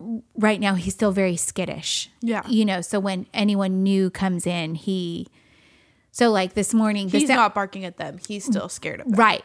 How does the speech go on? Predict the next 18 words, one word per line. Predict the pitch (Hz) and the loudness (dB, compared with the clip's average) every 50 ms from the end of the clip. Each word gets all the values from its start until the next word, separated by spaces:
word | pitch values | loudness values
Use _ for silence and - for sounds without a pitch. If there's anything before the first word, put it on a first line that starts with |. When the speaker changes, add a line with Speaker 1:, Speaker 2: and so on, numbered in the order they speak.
| _ - | _ -10
Speaker 1:
So | - - 226 220 202 196 | -2 0 0 2 2 0
with | - 190 196 190 - | -2 -2 -2 -2 -2
the | 196 | -4
sound | 180 - 190 190 185 | -4 -2 -2 -2 -2
of | 185 180 | -2 -2
the | 180 | -4
lawnmower, | 180 190 190 190 196 196 190 185 175 185 185 185 185 | -2 0 0 2 2 2 2 0 0 0 0 0 0
he | - 220 208 | 0 2 2
was | 196 190 185 | 2 2 0
like, | 185 175 - - - - | -2 -4 -4 -6 -8 -6
it | - 208 - - _ | -6 -6 -6 -6 _
made | 196 196 196 190 185 | 0 0 0 0 0
him | 214 208 | -2 -2
nervous | 190 208 214 208 190 190 185 - - | 0 2 2 2 2 0 -2 -2 -2
rather | 190 180 175 170 170 | -2 -2 0 -2 -2
than | 180 175 175 180 | -4 -4 -4 -4
made | 180 185 | -4 -4
him | 175 175 196 175 | -4 -6 -8 -8